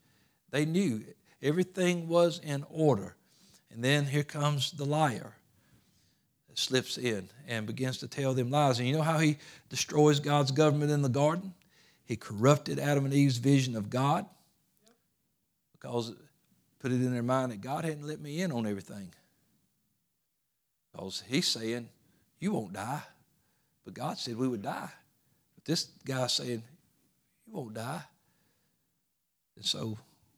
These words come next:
man, is God truthful with us? And then he told him, "You'll be like gods if you eat of this tree,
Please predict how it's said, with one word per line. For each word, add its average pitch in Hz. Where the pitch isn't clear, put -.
man, 143
is 92
God 117
truthful -
with 147
us? 160
And 113
then 139
he -
told 123
him, 123
"You'll 151
be 135
like 131
gods -
if 117
you 110
eat 110
of 107
this 101
tree, -